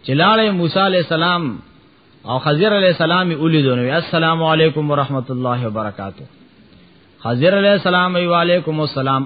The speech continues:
انا بارضک السلام.» پتا دې سلامي، په دې ځمکه کې سلامونه څوک پچا چي، څوک یې؟ دې دې کې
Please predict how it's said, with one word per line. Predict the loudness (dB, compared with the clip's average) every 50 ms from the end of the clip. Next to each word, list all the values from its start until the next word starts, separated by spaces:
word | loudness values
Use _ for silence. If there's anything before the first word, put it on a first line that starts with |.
| -2
انا | -4 -4 -2 -2 -2 -2 0
بارضک | 0 0 0 0 0 0 0 0 -2 -2 -2 -2
السلام.» | -4 -4 -2 -2 -2 0 0 0 0 0 -2 -4 -6 -6 -10 -12 -12 -14 -18 -20 _ _ _ _ -20 -20 -20 -20 -20 -20 -16 _ -6
پتا | -4 -2 0 2 2 2
دې | 2 2 0
سلامي، | 0 0 0 2 0 0 0 0
په | 0 0 2
دې | 4 4 4 4
ځمکه | 2 0 -2 0 0 -2
کې | -2 -2 -2
سلامونه | 0 0 0 0 0 0 -2 -2
څوک | 0 0 -2 -2
پچا | -2 -4 -2 0 -2 -2
چي، | -2 -2 -4 -4
څوک | 0 4 4 4 4 4
یې؟ | 0 -4 -4 -6 -12 -20 -20 -20 -20 -20 -20 -20 -20 -20 _ _ _ -20 -20 -20 -20 -20 -20 -20 -16 -12 -4 0
دې | 4 4 6
دې | 4 4 2
کې | 2 0